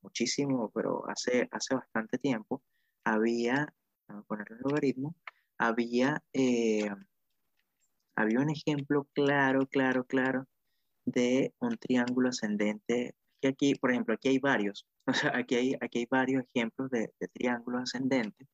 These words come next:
El tema está en que es eso, es, es todo el tema. Mira, aquí, por ejemplo,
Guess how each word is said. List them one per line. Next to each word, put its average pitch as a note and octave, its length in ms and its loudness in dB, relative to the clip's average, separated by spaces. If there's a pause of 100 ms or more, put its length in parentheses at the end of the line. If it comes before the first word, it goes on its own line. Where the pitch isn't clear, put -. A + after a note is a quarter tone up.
(440)
El A#2+ 120 0
tema C3 180 2
está D3+ 160 -2
en D3 80 0
que C#3+ 140 -4
es B2+ 80 -4
eso, A2+ 240 -2
es, - 340 -6
es - 220 -12
todo C#3 260 2
el C#3+ 100 -2
tema. C#3 240 0
Mira, G#2+ 200 -4
aquí, - 180 -4
por C3+ 160 -2
ejemplo, A#2 420 -6